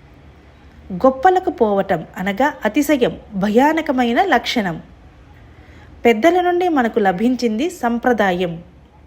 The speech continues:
వేదం అంటే జ్ఞానం అని అర్థం.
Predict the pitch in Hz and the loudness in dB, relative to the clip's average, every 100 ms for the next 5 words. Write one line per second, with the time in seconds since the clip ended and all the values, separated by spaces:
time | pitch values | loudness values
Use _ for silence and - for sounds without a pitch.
0 | - - - - - - - - - - | -20 -20 -20 -20 -20 -20 -20 -20 -20 -20
1 | - - - - - 208 247 330 381 392 | -20 -20 -20 -20 -4 4 4 6 0 -2
2 | - 214 208 202 269 208 196 220 247 277 | -2 -2 0 2 2 2 -2 0 0 -2
3 | 285 - 226 233 185 180 208 170 | -4 -4 -6 -4 -6 -6 -6 -6